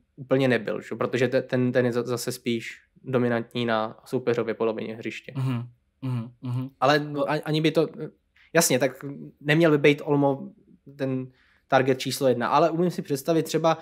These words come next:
Speaker 1: zase z hlediska financí, že by se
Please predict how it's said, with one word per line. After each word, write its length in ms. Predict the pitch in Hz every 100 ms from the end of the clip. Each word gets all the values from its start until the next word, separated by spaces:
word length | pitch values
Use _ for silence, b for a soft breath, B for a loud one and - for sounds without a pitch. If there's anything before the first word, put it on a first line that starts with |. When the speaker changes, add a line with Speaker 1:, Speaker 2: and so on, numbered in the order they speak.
| B B B -
Speaker 1:
zase 560 | - 143 143 - 151
z 40 | 127
hlediska 400 | 143 147 - 151
financí, 540 | 123 117 131 - 180
že 100 | 143
by 120 | 143
se 280 | 135 143 131